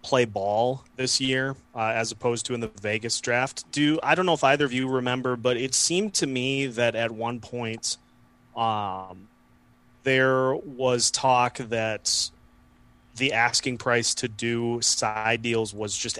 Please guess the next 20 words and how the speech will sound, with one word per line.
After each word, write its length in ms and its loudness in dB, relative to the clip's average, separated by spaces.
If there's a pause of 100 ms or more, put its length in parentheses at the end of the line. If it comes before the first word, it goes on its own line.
astronomically 760 -4
high. 300 -6
Like, 200 -2
do 80 -2
we 100 2
believe 420 2
that, 240 4
or 120 6
do 140 0
we 160 2
think 520 -2 (720)
that, 340 2
uh, 140 6
that 160 4
was 120 -2
just 220 0
some 160 -2
smoke 800 -2 (640)
by, 480 2
uh, 340 -2